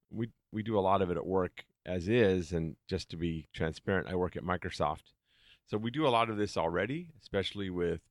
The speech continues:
partners and things like that. But even, you know, the campus is pretty big, so a lot of times, for example, if we're meeting with another product team, we'll, we'll do it, uh, online, even at the office. But now that everything is online, it just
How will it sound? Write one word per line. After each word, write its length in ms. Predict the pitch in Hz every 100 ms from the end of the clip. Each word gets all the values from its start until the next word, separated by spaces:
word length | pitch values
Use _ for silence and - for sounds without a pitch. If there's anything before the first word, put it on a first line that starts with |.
| -
partners 480 | 90 87 95 92 90
and 140 | 80
things 220 | 95 82
like 160 | 85 82
that. 220 | 98 123 _ _ _ _ _ _
But 220 | 101 95 - -
even, 440 | 110 104 98 90 _ _ -
you 80 |
know, 80 | 92
the 80 | 87
campus 400 | - 104 92 -
is 100 | 85
pretty 220 | - 90
big, 420 | - 104 95 82
so 440 | - 98 90 85 -
a 40 |
lot 160 | 90 92
of 80 | 90
times, 460 | 90 87 82 -
for 120 | - 87
example, 420 | 82 87 85 85
if 100 | -
we're 100 | 85
meeting 300 | 85 85 80
with 120 | 78
another 260 | 80 80 80
product 440 | - 90 90 -
team, 280 | 87 80 80
we'll, 220 | 78 76 _ _ _ -
we'll 160 | 92 82
do 180 | 85
it, 160 | 82 - _ _ _ _ _ _ _ _
uh, 220 | 87 80 78 _ _ _ _ -
online, 560 | 98 92 90 87 85 80 _ _ _
even 240 | 107 98 87
at 100 | 82
the 140 | 76
office. 540 | 87 95 87 78 - - _
But 140 | 85
now 240 | 80 107 107
that 180 | 87 -
everything 380 | 110 156 156 104
is 160 | 87 85
online, 480 | 82 78 78 80 -
it 80 |
just 220 | 87 104